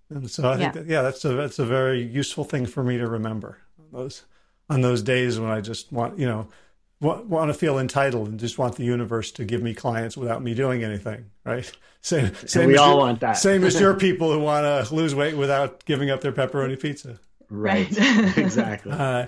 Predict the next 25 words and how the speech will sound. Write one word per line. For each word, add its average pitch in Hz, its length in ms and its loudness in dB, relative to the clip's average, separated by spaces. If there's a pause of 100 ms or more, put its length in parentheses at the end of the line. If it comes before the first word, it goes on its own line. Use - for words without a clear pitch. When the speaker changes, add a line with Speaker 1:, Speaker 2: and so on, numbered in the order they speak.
(200)
Speaker 1:
so 214 220 2
for 208 140 -2
folks 233 360 -2
who 240 60 0
are 185 100 2
interested, 196 520 -2
who 202 100 0
wanna 165 200 0
find 156 260 -2
out 156 120 0
more 143 220 0
about 139 300 0
you 185 260 0
and 135 300 -8
follow 143 260 0
you 156 200 -4
and 147 120 -2
be 147 100 -2
in 143 80 -4
conversation, 147 640 -6
where 139 140 -2
do 131 60 0
they 127 120 0
go? 110 260 -6 (1400)
Speaker 2:
So 226 440 0